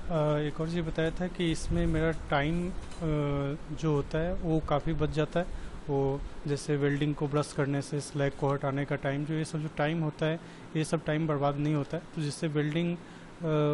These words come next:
का जो, अ, वेल्डिंग time है वो काफ़ी ज़्यादा बच जाता है। उसके अलावा आप इस diagram में देख सकते हैं कि जैसे हमने एक example लिया है कि good welding and bad, अ, वेल्डिंग क्या है, ठीक है, make welding के रिस्पेक्ट में, और बाकी जो stick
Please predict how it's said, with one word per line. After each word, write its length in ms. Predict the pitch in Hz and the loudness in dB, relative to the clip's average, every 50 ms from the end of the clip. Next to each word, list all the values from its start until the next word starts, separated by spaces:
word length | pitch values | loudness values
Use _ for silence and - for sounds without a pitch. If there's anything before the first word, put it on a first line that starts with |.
| 151 - - - - - - 190 156 - - | 0 -2 -8 -14 -16 -10 -6 -6 -6 -2 0
का 140 | 156 151 | 0 0
जो, 540 | 147 135 151 151 151 147 143 143 139 147 165 - 165 | 2 2 0 2 2 2 2 2 0 -2 -4 -4 -2
अ, 20 | |
वेल्डिंग 440 | 156 139 135 151 151 156 180 180 165 175 | -2 0 2 2 2 2 2 0 0 0
time 280 | - 143 143 170 180 165 | 2 2 2 2 2 0
है 100 | 147 135 | 2 2
वो 100 | 139 147 | 2 0
काफ़ी 340 | - 151 139 - - 156 151 | 0 0 -2 0 0 -2 2
ज़्यादा 220 | 139 143 139 151 | 2 2 2 2
बच 160 | 143 135 139 120 | 2 2 0 0
जाता 300 | 131 127 120 - - 160 | 0 -2 -2 -2 -2 -4
है। 100 | 185 180 196 | -2 -2 -4
उसके 240 | 180 - - - 190 | -6 -6 -2 -2 0
अलावा 260 | 180 180 170 180 185 | 2 2 2 4 2
आप 160 | 180 180 - | 2 2 -2
इस 160 | 180 - - - | -6 -6 -4 -2
diagram 320 | 160 151 143 156 156 165 | -2 0 2 2 0 2
में 280 | 165 165 170 175 175 170 - - - - - - - | 2 0 0 0 -2 -4 -8 -12 -14 -14 -14 -8 -2
देख 160 | 151 156 160 | 0 0 0
सकते 300 | - - 165 - - - | 0 -2 -2 -2 0 0
हैं 120 | 160 175 185 - - - - - - - - - | 0 0 -2 -6 -12 -16 -16 -16 -16 -16 -4 0
कि 300 | 170 170 170 170 175 180 | 2 4 4 4 4 2
जैसे 280 | 165 151 147 - 180 | 2 -2 -2 0 0
हमने 160 | 165 165 165 | 0 2 0
एक 120 | 160 156 - | 0 0 -2
example 360 | 156 147 151 147 143 - 165 | 0 0 0 0 0 -2 -2
लिया 180 | 165 170 160 147 | 0 2 2 2
है 60 | 147 | 2
कि 160 | 147 - 165 | 2 -2 -4
good 240 | 151 131 160 175 165 | -4 0 0 0 0
welding 420 | 156 151 160 156 156 156 165 170 165 | 0 0 0 0 2 2 0 0 0
and 200 | 160 151 139 135 | 0 0 0 2
bad, 200 | 147 147 147 143 | 2 2 2 0
अ, 340 | 147 - - - - 165 | -2 -8 -12 -10 -6 -2
वेल्डिंग 460 | 151 143 139 131 139 139 139 147 147 135 - - | 0 0 2 2 2 0 2 0 -2 -2 -2 0
क्या 120 | 160 160 | 2 2
है, 160 | 135 127 120 - - - - - - - - - | 2 0 -2 -6 -8 -10 -10 -10 -12 -10 -2 -2
ठीक 140 | 151 143 | 0 2
है, 80 | 160 143 | 2 0
make 220 | 127 127 139 139 135 | 0 0 0 0 0
welding 340 | 139 147 139 139 147 143 143 | 2 0 0 2 0 -2 0
के 120 | - 147 | 0 0
रिस्पेक्ट 320 | 143 139 - - 143 - | 0 0 -2 -4 -4 -2
में, 120 | 160 165 170 | -2 0 0
और 100 | 165 147 | 0 2
बाकी 340 | 131 143 139 - - - 170 | 2 2 2 2 0 -4 -2
जो 220 | 147 175 165 160 | 0 0 0 0
stick 280 | 147 - - - 170 | 0 -2 -2 -4 -4